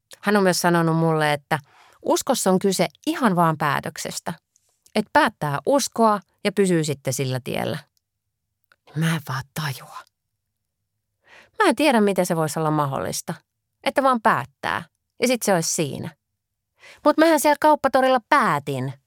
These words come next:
Ehkä se sittenkään tapahtunut. Ehkä mulla on vaan joku jarru päällä. Tai sit mä uskon, mut mun Jumala on vaan eri tyyppi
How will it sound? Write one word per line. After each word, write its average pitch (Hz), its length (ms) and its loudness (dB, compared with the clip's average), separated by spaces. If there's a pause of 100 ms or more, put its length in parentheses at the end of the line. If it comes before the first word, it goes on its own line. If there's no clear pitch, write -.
(760)
Ehkä 233 180 -2
se 233 120 -2
sittenkään 160 520 -2
tapahtunut. 143 640 -6 (1200)
Ehkä 277 240 0
mulla 262 220 4
on 220 80 -2
vaan 214 220 2
joku 165 180 -2
jarru 147 400 0
päällä. 131 440 -6 (1120)
Tai 277 140 2
sit 277 160 0
mä 202 100 6
uskon, 277 480 0 (300)
mut 285 140 0
mun 269 160 2
Jumala 240 360 4
on 208 60 0
vaan 208 200 2
eri 202 140 0
tyyppi 185 500 0